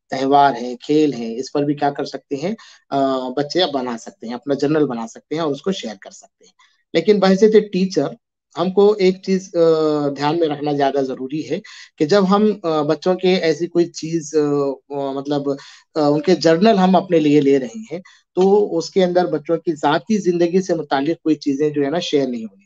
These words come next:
चाहिए। अक्सर और बेशतर ऐसा होता है कि, अ, openly उसको हम share नहीं कर सकते। इस बात को यकीनी बनाना चाहिए कि भाई child protection जो है हमारे पास,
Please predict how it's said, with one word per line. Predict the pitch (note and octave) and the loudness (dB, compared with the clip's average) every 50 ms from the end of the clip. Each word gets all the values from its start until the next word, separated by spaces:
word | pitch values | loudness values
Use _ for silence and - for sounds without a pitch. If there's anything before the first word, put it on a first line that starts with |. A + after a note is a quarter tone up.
| _ | _
चाहिए। | - - _ _ _ _ _ _ _ _ _ _ _ _ - | -20 -20 _ _ _ _ _ _ _ _ _ _ _ _ -6
अक्सर | D3+ D#3 D3 - G#3+ | -6 -2 2 2 4
और | G#3+ | 6
बेशतर | G3+ G#3 G3 G3+ A3 F#3 | 6 6 4 6 4 4
ऐसा | F3+ F3 - G3+ | 4 4 4 4
होता | F#3 E3+ E3 F#3+ F3+ | 4 4 4 2 0
है | F3 | 0
कि, | F3 - F3+ F3 F3 | 0 0 -2 -2 -2
अ, | D#3+ E3 D#3+ D#3 D3+ D3+ D3 C#3+ C#3+ D3 - _ _ _ _ - | -2 -2 -2 -2 -2 -2 -4 -4 -6 -10 -14 _ _ _ _ 0
openly | D#3+ E3 E3 - A3+ A3+ A3 G#3+ A3+ | 2 2 4 4 4 4 6 6 4
उसको | G#3+ G#3+ - F#3+ | 4 4 2 0
हम | F#3+ | 0
share | F#3 - D#3 D3+ C#3+ | 0 2 0 0 0
नहीं | C#3 D3+ D3 | 0 -4 -6
कर | C#3+ B2 | -6 -10
सकते। | B2 - C3 - - F3+ | -12 -14 -12 -8 -6 -6
इस | E3 | -2
बात | D3 D#3 D#3 D#3+ - | -2 -2 -2 -2 0
को | - D#3+ | 0 -2
यकीनी | D3 C#3+ - D3 C#3+ C#3+ | -2 -2 -4 -6 -6 -4
बनाना | C3+ B2 A2+ G#2+ G#2+ A2 | -4 -6 -8 -10 -14 -16
चाहिए | A2+ - A2+ A2+ | -14 -14 -12 -10
कि | - C#3 | -6 -4
भाई | C#3+ C#3+ | -4 -4
child | C#3+ - C#3 C3+ C#3+ D3 C#3+ - | -4 -4 -2 -2 -2 -2 -2 -4
protection | C#3+ B2+ - C3+ C3 - - D3 C#3+ C#3+ | -6 -6 -6 -8 -8 -6 -6 -4 -4 -2
जो | C#3+ | -4
है | B2+ B2+ B2+ | -4 -4 -8
हमारे | B2 A#2 A2+ A2 A2 - | -10 -10 -12 -14 -14 -14
पास, | - D3 E3+ F#3 | -12 -12 -12 -12